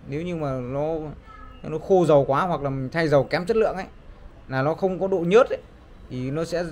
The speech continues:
ờ, bị bào mòn cái, cái phần, ờ, phần, phần mặt, à, trà bên trong này.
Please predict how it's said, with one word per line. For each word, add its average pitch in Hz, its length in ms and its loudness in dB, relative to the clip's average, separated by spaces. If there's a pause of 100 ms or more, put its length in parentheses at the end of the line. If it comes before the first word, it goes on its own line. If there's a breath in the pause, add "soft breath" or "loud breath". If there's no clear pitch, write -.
ờ, 160 240 0 (280)
bị 160 160 -8
bào 135 220 4
mòn 135 340 2
cái, 147 180 -6
cái 170 140 -6
phần, 127 380 -4
ờ, 120 220 -8 (800 loud breath)
phần, 117 120 -8
phần 120 160 -4
mặt, 127 180 0 (400)
à, 110 440 -10 (160)
trà 120 360 0
bên 135 140 -6
trong 147 200 0
này. 117 140 -2